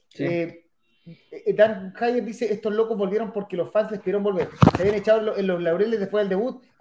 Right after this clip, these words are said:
Speaker 2: así, así que no los veo muy proyectados a futuro". Eh, "Me quedo con el disco anterior". Matías Palma, cuando salió su primer álbum en, en redes sociales, decían que era la nueva promesa del Power, que eran los nuevos Stratovarius, bla, bla.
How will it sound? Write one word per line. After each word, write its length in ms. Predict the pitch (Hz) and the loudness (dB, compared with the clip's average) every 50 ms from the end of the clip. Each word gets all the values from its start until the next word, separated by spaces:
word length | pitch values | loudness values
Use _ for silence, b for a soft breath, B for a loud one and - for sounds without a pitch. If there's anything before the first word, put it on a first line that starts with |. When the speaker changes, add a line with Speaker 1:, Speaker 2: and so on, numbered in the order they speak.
| - | -20
Speaker 2:
así, 200 | - - - 202 - | -18 -12 -12 -12 -10
así 220 | 170 165 - 214 | -10 -10 -10 -6
que 60 | 196 208 | -6 -4
no 80 | 208 | -2
los 100 | 196 - | -2 0
veo 140 | 185 214 214 | 0 0 0
muy 100 | 220 202 | 0 -4
proyectados 400 | 202 208 208 202 202 - 214 202 | 0 2 2 2 4 4 2 2
a 40 | 202 | 2
futuro". 320 | 202 185 156 135 - _ _ _ _ _ _ _ _ _ _ _ _ _ _ _ _ _ _ - | -4 -6 -6 -8 -8 _ _ _ _ _ _ _ _ _ _ _ _ _ _ _ _ _ _ -10
Eh, 400 | 160 160 165 165 165 170 165 - - | -6 -4 -4 -2 -2 -2 -4 -6 -8
"Me 140 | 180 180 | -8 -2
quedo 140 | 165 214 214 | 2 2 4
con 100 | 202 196 | 4 2
el 40 | 190 | 0
disco 160 | 196 196 202 | -2 -4 -4
anterior". 400 | 190 196 208 214 277 294 302 285 240 | -4 -2 -2 -2 0 0 -2 -2 -2
Matías 320 | 220 202 196 208 185 196 | -2 0 0 0 0 0
Palma, 580 | - 240 240 247 226 254 247 247 - - _ _ _ | 0 -2 -2 0 -2 -4 -4 -6 -8 -16 _ _ _
cuando 200 | - 190 190 180 | -4 -2 -2 -2
salió 160 | - 202 202 | -2 -2 -4
su 80 | 190 214 | -2 -4
primer 200 | 214 233 233 240 | -4 -2 -2 -2
álbum 240 | 240 226 240 226 214 | -2 -2 -4 -6 -6
en, 200 | 208 202 196 - _ 156 - - _ _ _ - | -6 -8 -10 -12 _ -20 -20 -20 _ _ _ -6
en 380 | 180 180 180 175 175 175 175 | -4 -4 -2 -2 -4 -6 -6
redes 300 | 170 208 226 233 220 220 | -2 0 2 2 2 0
sociales, 540 | - 190 - - 226 233 240 247 226 240 - - | -2 -10 -4 -2 -2 0 2 0 -2 -2 -8 -14
decían 300 | - 180 175 - 220 208 | -12 -12 -6 -4 -4 -4
que 80 | 190 220 | -2 -4
era 80 | 202 202 | -2 -2
la 80 | 196 190 | -2 -2
nueva 180 | 190 214 208 196 | 0 -2 0 0
promesa 320 | 190 185 208 202 - 214 | -2 -4 -4 -4 -4 -4
del 100 | 202 196 | -4 -2
Power, 380 | - 220 233 240 254 254 - B B B B B _ | 0 0 0 2 2 0 0 B B B B B _
que 80 | - | -2
eran 140 | 202 202 202 | -2 0 0
los 80 | 196 185 | -2 -2
nuevos 160 | 202 208 202 | -2 -4 -4
Stratovarius, 440 | 202 190 165 196 214 226 233 226 190 | -4 -4 0 2 2 2 2 0 -2
bla, 120 | 190 - | 0 2
bla. 280 | 254 240 247 226 - | 4 4 4 4 4